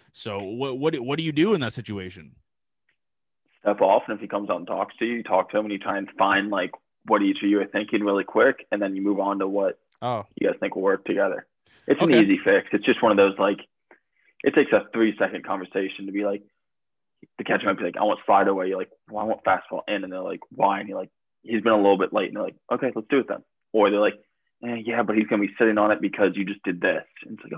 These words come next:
Speaker 2: "Okay, I guess the slider does make sense here then."
Speaker 1: Baseball's such a weird game. There's so many, I mean, th-, like,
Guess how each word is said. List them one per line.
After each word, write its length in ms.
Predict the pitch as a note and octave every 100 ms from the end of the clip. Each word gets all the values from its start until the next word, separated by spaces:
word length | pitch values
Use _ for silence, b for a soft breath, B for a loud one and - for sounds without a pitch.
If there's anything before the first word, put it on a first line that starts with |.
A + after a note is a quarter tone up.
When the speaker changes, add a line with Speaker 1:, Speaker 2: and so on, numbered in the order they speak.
| -
Speaker 2:
"Okay, 120 | C#3+
I 120 | A2
guess 220 | G#2+ A2 G#2+
the 60 | A2
slider 220 | G#2 G#2+
does 160 | A2 G#2
make 160 | - -
sense 160 | - -
here 140 | -
then." 80 | -
Speaker 1:
Baseball's 440 | A2+ C#3+ - F3+ E3
such 200 | C3+ C3+
a 60 |
weird 260 | A2+ A2 G2+
game. 280 | G2 G2 F#2+
There's 160 | A2+ A2+
so 240 | - F3
many, 480 | F#3 F#3 F3 D#3 C3+
I 140 | C3+
mean, 280 | C#3+ C#3+ B2+
th-, 160 | C3 -
like, 440 | D3 B2 A2+ -